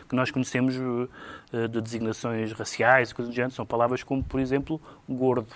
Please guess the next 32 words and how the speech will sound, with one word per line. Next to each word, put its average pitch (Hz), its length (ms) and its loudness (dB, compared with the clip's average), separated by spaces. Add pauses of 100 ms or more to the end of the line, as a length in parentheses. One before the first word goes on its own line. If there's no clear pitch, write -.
(300)
<laughs> - 460 8
que - 80 -6
é 110 40 0
uma 107 140 0
palavra, 120 600 4
no 110 160 -2
meu 107 240 0
vocabulário, 117 560 2
denotativo. 147 720 0
E 95 60 -4
eu, 90 160 -6
enfim, - 260 -10
isso 131 100 -8
é 117 60 -4
uma 113 160 -6
coisa 123 220 0
sobre 156 200 4
o 185 40 2
assunto. 127 360 -4 (520)
É 139 100 8
uma 123 140 6
palavra 135 340 8
denotativa, 143 760 4
não 110 140 2
tem, 120 200 4
não 123 160 2
tem, 139 180 4
não 135 260 4
é 151 60 6
sequer 165 240 4
um 156 100 6
insulto. 117 460 0